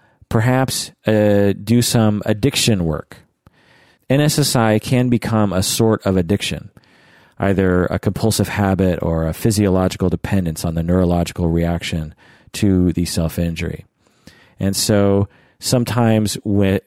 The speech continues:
when you use the addiction model of recovery, it can help. The twelve steps and the, not, well, not necessarily twelve steps, but a lot of the lingo and the mindset of someone going through recovery, you know,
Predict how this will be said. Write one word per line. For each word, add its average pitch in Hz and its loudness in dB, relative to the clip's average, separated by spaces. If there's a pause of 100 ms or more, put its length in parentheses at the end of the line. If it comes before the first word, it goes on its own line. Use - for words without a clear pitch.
(120)
when 98 0
you 92 2
use 104 2
the 98 2
addiction 92 0
model 90 0
of 85 -2
recovery, 85 -2
it 85 -8
can 82 -8
help. 73 -10
The - -12
twelve 85 -4
steps - -6
and 76 -10
the, 76 -8 (380)
not, 80 -6
well, 117 2
not 107 2
necessarily 87 0
twelve 78 -2
steps, 76 -6
but 90 -2
a 90 0
lot 90 0
of 78 -4
the 80 -4
lingo 78 -4 (260)
and 87 -6
the 85 -2
mindset 80 -4
of 85 -10
someone 78 -6
going 78 -6
through 73 -8 (580)
recovery, 80 -4 (100)
you 76 -14
know, 73 -12